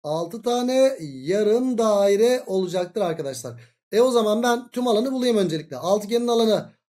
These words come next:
altı tane eşkenar üçgen değil mi arkadaşlar? Burası da iki kök üç, burası da iki kök üç. Altı tane iki kök üçün karesi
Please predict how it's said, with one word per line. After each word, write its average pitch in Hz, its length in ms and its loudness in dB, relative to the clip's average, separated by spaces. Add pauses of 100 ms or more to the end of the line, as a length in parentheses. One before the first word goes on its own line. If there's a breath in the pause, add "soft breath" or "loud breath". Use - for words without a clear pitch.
(140)
altı 208 380 0
tane 247 360 2
eşkenar 233 340 2
üçgen 240 340 -2
değil 277 100 -2
mi 220 100 2
arkadaşlar? 175 520 -2
Burası 208 220 -2
da 214 60 0
iki 208 160 -8
kök 202 220 -8
üç, 233 240 -10
burası 202 260 -2
da 180 40 -4
iki 165 140 -8
kök 151 240 -12
üç. - 160 -18 (360)
Altı 220 340 0
tane 220 440 0
iki 190 220 -10
kök 220 200 -8
üçün 196 300 -4
karesi 220 840 0